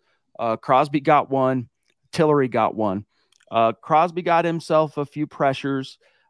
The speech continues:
Uh, overall in the run game, let me go back to team, uh, stats here. Overall, the Broncos, uh, rushed for ninety-four yards.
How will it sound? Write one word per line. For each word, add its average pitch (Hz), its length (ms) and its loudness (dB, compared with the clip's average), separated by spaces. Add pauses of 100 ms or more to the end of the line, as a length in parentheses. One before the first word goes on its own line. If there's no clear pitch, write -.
(120)
Uh, 107 260 -2
overall 165 440 2
in 156 80 -4
the 143 100 -8
run 139 340 -4
game, 160 520 0
let 117 160 -8
me 127 80 -2
go 127 140 0
back 120 260 2
to 123 80 -10
team, 120 480 -6 (120)
uh, 101 120 -4
stats 123 460 -4
here. 123 280 -2 (300)
Overall, 139 460 4
the 127 80 -6
Broncos, 139 840 0 (380)
uh, 104 200 -2
rushed 120 560 0
for 123 640 -2 (340)
ninety-four 147 600 0
yards. 143 480 -2